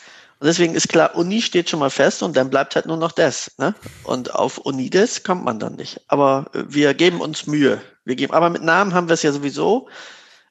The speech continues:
Ähm, wie gesagt, für mich ist das Produkt der datev, um jetzt auch mal eine Weltklasse-Überleitung zu haben,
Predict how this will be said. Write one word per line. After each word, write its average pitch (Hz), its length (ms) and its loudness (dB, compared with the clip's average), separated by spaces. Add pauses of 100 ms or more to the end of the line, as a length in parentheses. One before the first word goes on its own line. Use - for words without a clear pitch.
Ähm, 147 380 2
wie 151 80 -6
gesagt, 156 220 2
für - 80 -2
mich 156 180 -4
ist 147 200 -4
das 151 160 0
Produkt - 340 -4
der 131 80 2
datev, 139 440 2
um 131 160 -4
jetzt 135 140 -2
auch - 140 -4
mal 117 220 0
eine 113 340 -2 (100)
Weltklasse-Überleitung 131 1120 0
zu 117 180 -4
haben, 123 360 0